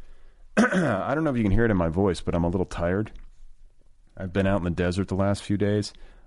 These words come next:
I've been tweeting about it a little bit, so if you follow me on Twitter, you're probably aware of this. I was out in the desert with my family,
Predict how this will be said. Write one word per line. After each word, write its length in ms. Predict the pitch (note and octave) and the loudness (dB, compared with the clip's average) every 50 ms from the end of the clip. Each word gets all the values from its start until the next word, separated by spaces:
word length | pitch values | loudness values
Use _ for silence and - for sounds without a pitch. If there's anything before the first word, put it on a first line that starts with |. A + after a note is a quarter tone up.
| - | -12
I've 80 | - - | -6 0
been 120 | A#2+ A#2 | 0 0
tweeting 400 | A2+ - - - C#3+ C#3 C3+ B2 | 0 0 0 0 2 4 4 4
about 280 | A2 F#2 F2+ E2+ E2 D#2+ | 4 4 2 2 0 0
it 80 | D#2 D2+ | -2 -2
a 40 | |
little 200 | C#2+ D#2+ D2 C#2+ | -4 -4 -4 -4
bit, 260 | - - C2 A#1+ - - | -4 -4 -4 -6 -6 -6
so 140 | - F2+ | -6 -6
if 100 | E2+ - | -4 -4
you 60 | F#2 F2+ | -4 -4
follow 260 | - - G#2+ A2 G#2 | 0 2 2 4 4
me 140 | F#2+ F#2 F2+ | 2 2 2
on 100 | E2+ E2 | 0 -2
Twitter, 380 | - - A2+ G#2+ G2+ F2+ - - - - - - - - | -2 -2 0 0 0 -2 -4 -8 -20 -20 -20 -20 -14 -14
you're 80 | - | -10
probably 460 | - - G#2 F2+ F2+ E2+ E2 F2 E2+ | -4 -2 0 0 0 -2 0 0 0
aware 260 | D#2+ D#2 E2 F2 F#2 F2 | 0 2 2 2 0 0
of 100 | D2+ - | -2 -2
this. 300 | C#2+ C#2 C#2+ - - - - - - - - - - | -4 -6 -6 -8 -16 -20 -20 -20 -20 -20 -20 -14 -10
I 80 | - | -6
was 120 | E2 E2 F#2+ | -4 -2 0
out 80 | F#2 | 0
in 60 | F2 E2+ | 0 -2
the 60 | E2+ | -2
desert 360 | E2 F2+ F2+ F#2 F2+ F#2 E2 | -2 0 0 0 0 -2 -2
with 180 | E2 E2+ - - | -4 -4 -6 -4
my 120 | D#2 D#2+ | -6 -6
family, 520 | - - G2 G2+ G2+ G2+ G2+ G2 F#2 - | -2 0 2 2 4 4 4 2 0 -2